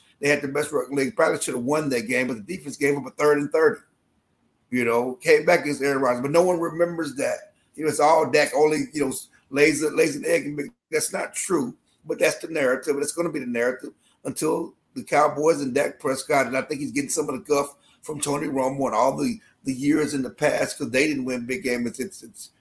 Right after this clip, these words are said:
it's the, really the, the thing that's hanging over the whole Cowboys franchise.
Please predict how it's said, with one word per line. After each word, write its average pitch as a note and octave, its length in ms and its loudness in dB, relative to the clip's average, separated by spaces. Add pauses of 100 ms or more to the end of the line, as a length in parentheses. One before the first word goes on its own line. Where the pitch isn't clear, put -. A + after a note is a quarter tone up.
(100)
it's - 240 -8
the, B2+ 240 -4 (320)
really D#3 260 2
the, B2 300 -2 (760)
the C#3 100 0
thing D3+ 220 0
that's A#2 120 0
hanging C#3 280 0
over B2+ 140 0
the A2+ 60 -2
whole C3 220 2
Cowboys A2+ 400 0
franchise. B2+ 800 -4